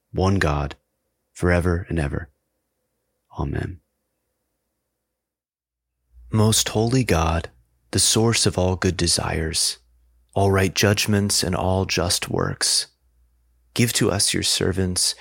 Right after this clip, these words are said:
that peace which the world cannot give, so that our minds may be fixed on the doing of your will,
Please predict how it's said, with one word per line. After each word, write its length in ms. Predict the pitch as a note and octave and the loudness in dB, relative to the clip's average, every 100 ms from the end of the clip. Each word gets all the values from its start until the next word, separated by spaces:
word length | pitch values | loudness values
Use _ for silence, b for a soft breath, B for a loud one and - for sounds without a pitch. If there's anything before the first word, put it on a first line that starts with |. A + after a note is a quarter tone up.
| B B | B B
that 240 | F2+ F2+ - | -6 -6 -6
peace 440 | - C3 B2 - | -2 0 0 -2
which 220 | G#2 - | -2 -2
the 100 | F#2+ | -2
world 360 | F2 F2+ F2+ - | -2 -2 -2 -4
cannot 460 | - F#2 F2+ - | -4 -2 -2 -4
give, 360 | - D2 C2+ - _ _ _ _ _ | -6 -6 -6 -12 _ _ _ _ _
so 160 | - G2+ | -2 2
that 120 | G2 | 4
our 120 | F#2+ | 4
minds 420 | F#2 G2 G#2 G2+ | 4 4 4 2
may 100 | F#2+ | 0
be 140 | F2 F2 | 0 -2
fixed 520 | - A2 - - - G2+ | 0 -2 0 -4 -2 -4
on 120 | G2+ | -4
the 60 | |
doing 380 | F#2 G#2+ A2+ A#2+ | -2 0 2 2
of 120 | F2+ | 0
your 100 | F2+ | -2
will, 400 | E2 D#2 E2+ - | -2 -4 -4 -8